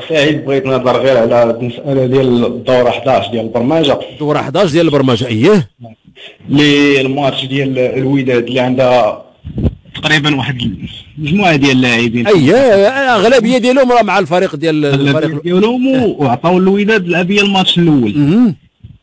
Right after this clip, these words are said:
Speaker 1: واش كيفاش هاد، واش هاد، ما كان هاد الجامعة ولا هاد الب-، هاد الكمبيوتر الإسباني، واش ما تياخدش بعين الاعتبار هاد الشيء ولا من؟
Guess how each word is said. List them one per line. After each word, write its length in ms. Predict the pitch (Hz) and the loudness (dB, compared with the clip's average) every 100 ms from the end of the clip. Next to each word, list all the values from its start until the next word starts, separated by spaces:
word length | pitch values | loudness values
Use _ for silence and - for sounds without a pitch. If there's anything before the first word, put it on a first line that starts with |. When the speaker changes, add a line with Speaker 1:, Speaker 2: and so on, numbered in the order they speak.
| _ - - | _ -20 -4
Speaker 1:
واش 260 | 160 165 160 | 0 0 -2
كيفاش 380 | 196 196 190 165 | -4 -2 -2 -2
هاد، 380 | 139 147 139 | -2 -2 -2
واش 300 | 147 147 147 | -2 0 0
هاد، 100 | 147 | 0
ما 140 | 143 151 | 0 -2
كان 220 | 143 127 | -4 -4
هاد 80 | 123 | -4
الجامعة 640 | 120 135 139 131 120 139 | -2 0 2 2 2 0
ولا 200 | 131 123 | 0 0
هاد 80 | 123 | -2
الب-، 160 | 117 | -2
هاد 300 | 127 113 127 | -4 -4 -4
الكمبيوتر 640 | 123 120 143 131 139 127 123 | -4 -4 -4 0 0 0 -4
الإسباني، 480 | 110 123 - 135 135 | -4 -6 -4 -2 0
واش 100 | 131 | 0
ما 100 | 143 | 0
تياخدش 360 | 156 151 156 | 0 -2 -4
بعين 180 | 135 147 | -2 0
الاعتبار 520 | 139 123 151 139 143 | 0 0 -2 0 0
هاد 120 | 120 | 0
الشيء 500 | 131 - 202 226 220 | -2 -2 0 0 0
ولا 160 | 202 190 | 0 -2
من؟ 460 | 196 180 170 151 | -2 -4 -4 -6